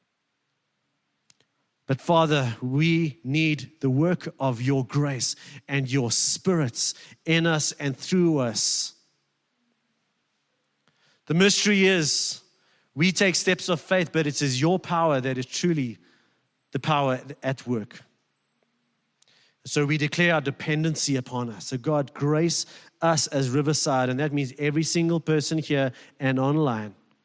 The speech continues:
Grace us with your power.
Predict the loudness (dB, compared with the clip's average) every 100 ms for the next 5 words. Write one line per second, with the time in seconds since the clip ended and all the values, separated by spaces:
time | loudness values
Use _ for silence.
0 | _ _ _ _ _ _ _ _ -2 2
1 | 4 2 2 0 0 -2 0 -4 -4 -10
2 | -10 -12